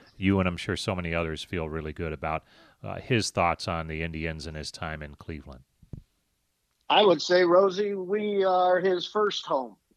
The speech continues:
Speaker 2: <laughs> We're the ones who drafted him, number one, nineteen sixty-five. Um, deep, deep in his heart, um, there was an incredibly special place for the city of Cleveland and the Cleveland Indians franchise.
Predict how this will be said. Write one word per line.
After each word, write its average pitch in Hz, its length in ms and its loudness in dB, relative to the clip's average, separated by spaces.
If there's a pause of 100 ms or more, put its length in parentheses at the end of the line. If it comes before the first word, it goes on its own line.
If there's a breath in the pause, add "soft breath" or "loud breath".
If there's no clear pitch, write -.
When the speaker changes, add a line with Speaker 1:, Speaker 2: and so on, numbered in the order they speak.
(100)
Speaker 2:
<laughs> 170 360 -8
We're 190 160 2
the 170 100 0
ones 175 400 -2
who 156 180 -4
drafted 185 560 2
him, 196 240 0 (380)
number 165 340 2
one, 175 380 2 (140)
nineteen 156 440 -6
sixty-five. 151 840 -2 (640)
Um, 127 400 0 (240)
deep, 156 340 2
deep 147 280 4
in 135 100 6
his 120 180 0
heart, 127 360 2 (600)
um, 110 520 0 (640)
there 117 240 2
was 120 240 4
an 104 200 0 (160)
incredibly 113 720 0
special 104 440 -6
place - 640 -4
for 98 240 0
the 90 120 -8
city 95 360 -4
of 87 160 -4
Cleveland 95 640 -4
and 98 180 -10
the 90 80 -12
Cleveland 92 400 -6
Indians 87 540 -6
franchise. 85 720 -8